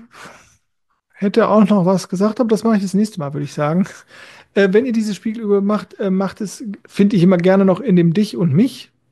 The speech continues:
in beiden Varianten, finde ich immer schön. Aber das ist nur so ein persönliches Empfinden,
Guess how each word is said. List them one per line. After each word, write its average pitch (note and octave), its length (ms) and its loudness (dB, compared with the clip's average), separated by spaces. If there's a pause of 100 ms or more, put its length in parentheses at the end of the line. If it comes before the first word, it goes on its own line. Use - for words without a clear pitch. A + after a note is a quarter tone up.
(240)
in F3+ 100 -2
beiden F#3 260 0
Varianten, G#3 680 -6
finde G#3+ 160 -6
ich - 80 -20
immer A3 100 -4
schön. A#3 400 -6 (400)
Aber F3 200 2
das D#3+ 160 2
ist E3 140 -4
nur F3+ 160 6
so D#3+ 340 0
ein D#3 120 -8
persönliches E3+ 640 0
Empfinden, G3+ 560 0